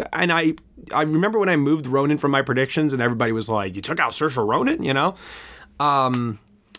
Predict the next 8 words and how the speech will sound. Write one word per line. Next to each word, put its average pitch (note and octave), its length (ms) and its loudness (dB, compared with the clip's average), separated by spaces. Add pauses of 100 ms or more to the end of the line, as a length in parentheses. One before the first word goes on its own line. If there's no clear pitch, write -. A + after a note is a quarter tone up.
(420)
but E3 140 2
now, G#3+ 460 2
yeah, F#3+ 580 0
I'm G3 360 2
starting G#3+ 500 2
to G3 100 0
think F3 480 -2
that D3 360 2